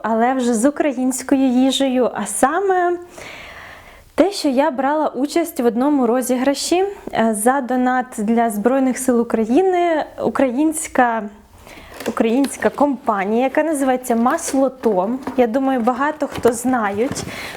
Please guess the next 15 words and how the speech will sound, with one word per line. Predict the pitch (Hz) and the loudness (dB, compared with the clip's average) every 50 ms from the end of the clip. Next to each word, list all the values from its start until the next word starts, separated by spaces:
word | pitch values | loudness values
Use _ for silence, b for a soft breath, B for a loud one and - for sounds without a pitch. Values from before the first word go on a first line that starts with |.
| B B | B B
про | - 240 247 | 2 2 2
цю | 247 - 277 294 | 2 0 -4 -2
компанію, | 285 - 277 269 262 - 285 302 311 302 294 294 | 0 0 -2 0 0 0 0 0 0 0 0 2
яка | 269 247 240 240 262 262 | 2 0 0 0 -2 -2
виробляє | 240 269 269 247 220 226 254 254 254 254 233 - | 0 0 0 0 0 0 0 0 2 2 0 0
арахісові | - 220 226 240 269 262 269 - 240 - - 247 233 202 208 | -2 -2 -2 -2 -2 -4 -6 -6 -6 -2 0 2 2 2 2
пасти, | 202 208 - 302 339 370 359 - - - - 262 226 190 | 0 0 0 0 0 0 -4 -6 -6 -2 0 0 0 0
горіхові | 214 208 233 294 359 - - 339 302 285 277 277 - | 0 0 2 2 0 0 0 0 0 0 -2 -2 0
пасти, | 302 277 269 269 262 - - - 254 208 | 0 0 0 -2 -6 -6 -2 0 0 0
десерти | 185 233 240 - - - 214 262 339 349 349 - 339 311 | 0 -2 -4 -2 0 2 2 2 2 0 -2 0 0 0
з | 269 285 | 2 2
арахісовими | 277 277 277 269 - 262 254 - - 277 254 262 247 247 247 | 2 0 0 -4 -4 -6 -4 0 0 0 0 0 0 0 0
пастами. | 247 247 233 247 240 - - - 208 208 202 196 214 B B B B B B B B B B B B | 2 2 0 0 0 -6 -4 -2 -2 0 -2 -4 -6 B B B B B B B B B B B B
Розігрували | 226 240 254 233 247 285 349 339 330 381 349 320 320 311 302 311 302 285 | 2 2 2 2 2 0 0 0 0 0 0 2 2 2 2 0 0 0
серед | 294 - - 254 247 240 220 220 208 196 - - - - - | -2 0 0 2 2 2 2 0 0 -2 -4 -8 -10 -10 -10